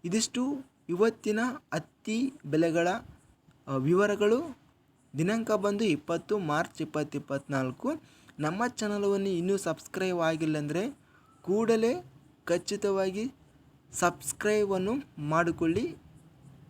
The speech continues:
ಮತ್ತು ಪಕ್ಕದಲ್ಲಿರುವ ಗಂಟೆ ಸಿಂಬಲವನ್ನು ಕ್ಲಿಕ್ ಮಾಡಿ. ಹೀಗೆ ಮಾಡಿದರೆ ನಾವು ಅಪ್ಲೋಡ್ ಮಾಡುವ ವಿಡಿಯೋಸ್ ಅನ್ನೋದು ನೋಟಿಫೈ ಆಗುತ್ತವೆ. ಈ ವಿಡಿಯೋವನ್ನು ಲೈಕ್ ಮಾಡಿ.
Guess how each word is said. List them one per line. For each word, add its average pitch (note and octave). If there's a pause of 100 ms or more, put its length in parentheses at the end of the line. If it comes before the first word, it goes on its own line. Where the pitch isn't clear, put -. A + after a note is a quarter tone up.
ಮತ್ತು A3
ಪಕ್ಕದಲ್ಲಿರುವ G3+ (280)
ಗಂಟೆ G3+
ಸಿಂಬಲವನ್ನು F#3
ಕ್ಲಿಕ್ -
ಮಾಡಿ. G#3
ಹೀಗೆ F#3+
ಮಾಡಿದರೆ F3+
ನಾವು E3
ಅಪ್ಲೋಡ್ D#3+
ಮಾಡುವ D#3
ವಿಡಿಯೋಸ್ D3
ಅನ್ನೋದು D3+ (400)
ನೋಟಿಫೈ D#3+
ಆಗುತ್ತವೆ. D3+ (380)
ಈ D#3+
ವಿಡಿಯೋವನ್ನು G#3+
ಲೈಕ್ E3
ಮಾಡಿ. G3+